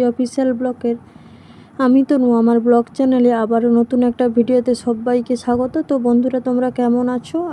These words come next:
আশা করি সবাই ভালো আছো, সুস্থ আছো। আমিও বেশ ভালোই আছি। বন্ধুরা, আজকে তোমাদের সাথে শেয়ার করব যান্ত্রিক পুতুলের মাধ্যমে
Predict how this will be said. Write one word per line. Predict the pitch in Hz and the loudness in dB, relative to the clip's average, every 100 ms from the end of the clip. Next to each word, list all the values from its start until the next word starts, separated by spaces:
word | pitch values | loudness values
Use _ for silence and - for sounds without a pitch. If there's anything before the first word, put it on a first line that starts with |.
| 247 | -6
আশা | - 254 | -6 -6
করি | 247 247 247 | -4 -4 -4
সবাই | 233 247 254 233 | -4 -2 -2 -2
ভালো | 247 254 262 | -2 -2 -2
আছো, | 262 285 - | -4 -6 -8
সুস্থ | 247 - 277 269 | -14 -6 -4 -4
আছো। | - 320 | -6 -6
আমিও | 294 285 285 269 | -2 -2 -2 -2
বেশ | 254 247 | -2 -2
ভালোই | 247 247 247 247 | -2 0 0 -2
আছি। | 240 - 370 - - - - - - - 269 | -4 -8 -10 -12 -20 -20 -20 -20 -20 -8 -2
বন্ধুরা, | 285 269 302 285 | 2 4 4 4
আজকে | 262 277 269 | 0 -2 -2
তোমাদের | 262 247 262 | -2 0 -2
সাথে | 262 247 247 - | 0 -2 -4 0
শেয়ার | 262 247 254 | 2 2 -2
করব | 254 247 269 359 - - 277 | -2 0 0 -2 -2 -4 0
যান্ত্রিক | 277 269 254 269 - | 2 0 0 -4 -4
পুতুলের | 262 247 269 247 254 247 | -6 -4 0 2 2 2
মাধ্যমে | 240 220 254 254 262 | -2 -2 -2 0 0